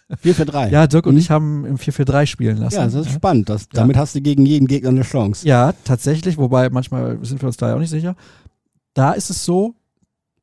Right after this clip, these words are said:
Speaker 2: selbst da war für <laughs> Marco Reus kein Platz in der ersten Zwölf. Ja? So, und das meine ich auch gar nicht böse.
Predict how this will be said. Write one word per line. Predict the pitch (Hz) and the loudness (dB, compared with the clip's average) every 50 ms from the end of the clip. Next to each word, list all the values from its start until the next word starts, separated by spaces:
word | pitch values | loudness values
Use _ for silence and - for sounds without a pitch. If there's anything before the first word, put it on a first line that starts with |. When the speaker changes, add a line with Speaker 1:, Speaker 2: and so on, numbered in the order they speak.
| _ _ _ _ | _ _ _ _
Speaker 2:
selbst | - 160 165 165 - - - | -2 -2 -2 -2 -4 -2 0
da | 208 247 262 233 160 120 - | 0 2 2 0 -2 -2 -6
war | - - 143 147 | -6 -4 -2 -2
für | - - 151 143 139 - - | 0 0 0 0 0 0 0
<laughs> | - - - | 0 0 0
Marco | 151 147 151 170 - 151 | 0 -2 -4 -2 -2 -4
Reus | - - 147 170 - - | -4 -2 -2 -2 -2 -6
kein | - - - 233 254 | -10 -10 -8 -8 -8
Platz | - - - 214 240 - - - | -10 -6 -6 -6 -6 -6 -12 -8
in | - 143 | -2 -2
der | 156 - | 0 0
ersten | 151 151 - - - | 0 -2 -2 -4 -10
Zwölf. | - - - 190 196 208 180 - - - _ _ _ _ _ _ _ - - - - | -12 -6 0 2 4 4 4 2 -2 -10 _ _ _ _ _ _ _ -10 -10 -4 -2
Ja? | 127 127 175 208 - - - - - - - - - _ _ - - - _ _ | 0 0 0 0 -4 -6 -8 -10 -12 -12 -18 -20 -20 _ _ -20 -20 -20 _ _
So, | - - 151 143 135 | -6 -2 0 0 0
und | - - 160 135 - _ _ _ | 0 -2 -2 -2 -2 _ _ _
das | 156 147 - | -4 -4 -2
meine | 156 165 208 247 | 0 0 0 0
ich | 233 - - | -2 -2 -4
auch | - 143 | -4 -4
gar | - 175 208 | -2 -2 -2
nicht | 214 185 - - | -2 -4 -6 -6
böse. | - 240 294 285 208 - 113 | -6 -6 -6 -4 -6 -6 -8